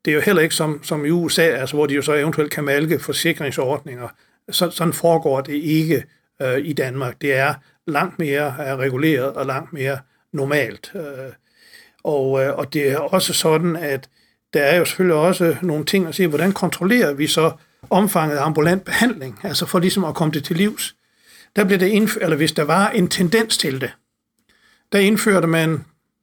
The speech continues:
for nogle år siden, I må ikke lige spørge mig om, hvornår, men for ganske få år siden, der indførte man, øhm, det, der hed C P R-reglen. Og det vil sige, at der indførte, der lavede man, at man fulgte op på og siger,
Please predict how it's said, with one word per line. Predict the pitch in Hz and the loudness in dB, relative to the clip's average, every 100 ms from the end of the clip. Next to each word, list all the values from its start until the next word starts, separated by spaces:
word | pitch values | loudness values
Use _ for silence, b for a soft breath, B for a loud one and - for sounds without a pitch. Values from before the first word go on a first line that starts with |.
| _ _ _ _ | _ _ _ _
for | - | -2
nogle | 170 196 196 | 2 4 4
år | 160 | 4
siden, | 135 156 156 | 2 0 0
I | 143 | 2
må | 160 | 0
ikke | 151 | 2
lige | 170 | 0
spørge | 143 170 151 | 2 2 2
mig | 143 | 2
om, | 143 139 135 | 0 0 -2
hvornår, | 196 165 160 131 - b b b | 0 4 4 2 -6 b b b
men | 170 151 | -4 -2
for | 151 | 0
ganske | 165 202 165 | 2 2 0
få | 185 | 2
år | 160 | 4
siden, | 156 175 165 | 4 2 2
der | |
indførte | 175 202 202 190 160 | 4 2 2 2 2
man, | 151 151 135 b b b _ | 0 -2 -4 b b b _
øhm, | 160 151 147 151 135 - - | 2 4 4 0 -4 -14 -2
det, | 196 | 0
der | |
hed | 170 170 | 2 2
C | - 165 | 2 0
P | 165 | 2
R-reglen. | 160 190 147 139 120 127 - _ _ _ - | 2 4 4 2 -2 -12 -18 _ _ _ -2
Og | 180 | 2
det | |
vil | 190 | 2
sige, | - 202 143 | 2 0 0
at | 139 | 0
der | 190 | 2
indførte, | 196 214 208 190 170 165 - | 4 2 2 0 0 -6 -2
der | 196 - - | -2 -4 -2
lavede | 190 202 220 | 2 4 4
man, | 185 165 | 2 0
at | 190 165 | 0 -2
man | 165 | -2
fulgte | - 185 170 | -2 -2 0
op | 170 175 196 | 2 0 0
på | - 175 | 0 0
og | 139 | 0
siger, | 190 180 | 0 0